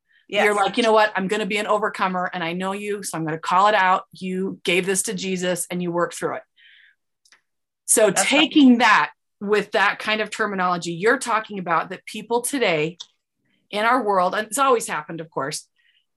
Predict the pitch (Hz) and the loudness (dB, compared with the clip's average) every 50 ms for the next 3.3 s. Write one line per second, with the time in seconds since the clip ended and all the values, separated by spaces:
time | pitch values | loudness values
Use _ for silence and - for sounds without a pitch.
0 | _ _ - 190 240 220 214 220 226 220 - - - - 277 277 285 285 277 - | _ _ 0 2 2 2 4 2 -2 -2 -2 -2 0 2 4 4 4 4 2 0
1 | 285 247 - - - 220 196 214 - - - - - 269 220 180 170 170 - - | -2 -2 -2 0 2 0 2 2 0 0 0 2 2 4 4 4 2 0 -4 -8
2 | - - 214 208 196 190 190 185 185 190 - - - - 277 294 311 277 220 190 | -8 -8 -6 -6 -4 -2 -2 -2 -2 -4 -4 -6 -4 0 2 4 4 4 2 2
3 | 165 147 156 165 190 - | 0 -2 -2 -4 -6 -10